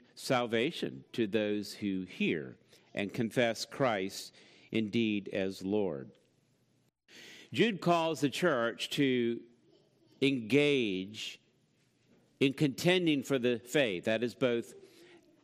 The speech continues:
offense and defense. Defend the faith, but also go on the offense, the offense in, in our prayers and proclamation of the truth.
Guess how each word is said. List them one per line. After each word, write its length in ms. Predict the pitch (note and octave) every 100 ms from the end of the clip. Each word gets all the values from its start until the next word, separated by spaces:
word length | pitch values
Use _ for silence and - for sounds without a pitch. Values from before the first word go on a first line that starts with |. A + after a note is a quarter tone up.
| _ _
offense 680 | A#2 D3 D#3+ D#3 E3 A3 -
and 300 | - D3+ D#3+
defense. 720 | C#3 D#3 - E2 A#1 - - - -
Defend 460 | C3 D3+ E3+ F#3
the 60 | G#3+
faith, 520 | - C#3 D3+ G3+ - - - _
but 140 | - B2+
also 400 | D3 G3+ - C3
go 320 | B2 C#3 C#3
on 120 | C3+
the 220 | C3+ B2+ - - -
offense, 580 | D3 A3 - A#2+ G#2+ C3
the 160 | C3 B2+
offense 420 | E3 C3+ A#2+ B2
in, 200 | B2 A#2 - -
in 140 | - B2
our 120 | A2+
prayers 600 | - D3+ D3 D#3 F#3+ -
and 280 | - A#2+ A#2
proclamation 1040 | B2+ C3+ C3 C3+ A#2+ C3+ E3 - E2+ E2 - - - _ B2+
of 180 | B2
the 80 | A2
truth. 600 | G#2+ D3 E3 C#3 D2 -